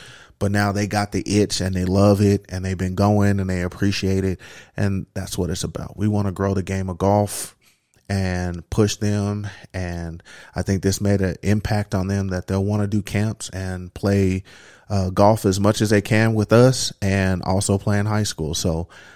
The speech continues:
um, I really appreciate them just taking a chance to get outside of that because they play all the other sports,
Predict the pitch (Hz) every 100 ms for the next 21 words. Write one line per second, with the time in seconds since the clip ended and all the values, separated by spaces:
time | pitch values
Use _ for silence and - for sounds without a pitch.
0 | _ - 90 90 90 98 101 _ _ 90
1 | 87 90 107 117 113 - - 107 - 101
2 | 98 101 95 95 95 90 - 98 98 90
3 | - 98 95 - 101 92 101 101 95 101
4 | 101 98 98 98 98 - 92 98 98 -
5 | 110 - 101 110 113 113 113 98 - 87
6 | 80 -